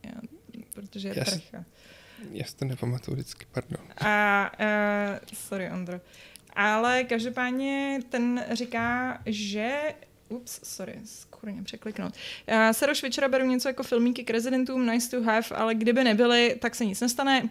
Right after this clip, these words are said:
Speaker 1: Pořád sním o Evě Green jako Yennefer, z, a, že by byla zcela
Speaker 2: Hmm.
Speaker 1: určo impozantním stvárněním. O Tris ani slovo. A jenom k té Yennefer, tady totiž, eh, Solid Snake říkal, že Yennefer si představoval jako Andy McDowellovou za mlada.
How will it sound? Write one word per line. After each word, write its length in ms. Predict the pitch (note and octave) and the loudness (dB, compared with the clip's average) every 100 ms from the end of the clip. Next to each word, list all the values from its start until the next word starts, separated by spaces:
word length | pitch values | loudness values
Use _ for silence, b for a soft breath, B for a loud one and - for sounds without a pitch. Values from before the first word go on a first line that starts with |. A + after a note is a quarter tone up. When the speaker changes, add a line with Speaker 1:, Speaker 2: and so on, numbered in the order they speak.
| - | 6
Speaker 1:
Pořád 360 | C4 D#4+ D#4 | 6 6 0
sním 220 | - D4+ | -2 -4
o 260 | D4 C#4+ C#4 - | 0 2 0 0
Evě 280 | A#3 B3+ B3+ | -2 0 -2
Green 580 | A3 A3 A3+ A#3+ B3 - | 0 2 4 4 2 2
jako 260 | A3 A3 | 0 0
Yennefer, 640 | A#3+ A3 A3 - G#3+ A3 G#3+ A3+ | 0 0 0 -2 0 0 0 0
z, 360 | G#3+ G3+ G#3 G#3+ | -2 -4 -6 -4
a, 280 | G#3 G3 G3 | -2 0 4
že 120 | G3+ F#3+ | 4 6
by 100 | E3+ | 6
byla 200 | A3 D#3+ | 6 4
zcela 280 | D#3 A#3+ | 2 2
Speaker 2:
Hmm. 100 | A3+ | 2
Speaker 1:
určo 180 | G3+ - - | 0 -4 0
impozantním 600 | G#3+ A3+ A#3 A#3+ A#3 A3+ | 2 2 2 2 2 0
stvárněním. 640 | - G#3 B3 A#3+ F3 D#3 B B B | 0 2 4 2 0 -4 B B B
O 100 | - | -4
Tris 200 | G#3+ A3 | -2 0
ani 200 | A#3+ A#3+ | 2 2
slovo. 460 | A#3 G3 F#3+ G#3 A#3+ B B B - | 2 -2 0 -2 -4 B B B 4
A 260 | G#3 G3+ - | 6 4 2
jenom 280 | A3+ A#3+ B3+ | 2 4 2
k 60 | |
té 80 | D4 | -2
Yennefer, 480 | C4+ B3+ A#3 A#3+ B3 | -2 0 0 0 -2
tady 200 | A#3 B3 | 0 0
totiž, 480 | A#3+ C4 C4+ - - | -2 -2 0 0 0
eh, 180 | A3 G#3 | 0 0
Solid 320 | - A3 A3+ | 0 0 0
Snake 240 | C4+ C4 | 0 2
říkal, 300 | A#3+ A3+ A3 | 2 0 0
že 140 | A#3 B3 A#3+ A#3 | 0 0 0 -2
Yennefer 380 | G#3 G#3+ A3+ B3 | 0 0 2 0
si 120 | B3 | -4
představoval 680 | A#3+ A#3+ A3+ A3+ A#3 A#3 A#3 - | -6 -6 -4 -2 2 2 2 0
jako 400 | A3 A3 A#3+ A#3 - | 0 0 0 -2 4
Andy 300 | A3 A#3+ A#3 | 8 8 8
McDowellovou 960 | C#4 C4 A#3 B3 C4 C4 C4 C4+ C4 A#3+ | 2 2 6 8 8 8 6 6 4 2
za 180 | A3+ | 2
mlada. 460 | A#3+ C#4 C#4 E3 D3 | 4 4 2 0 -6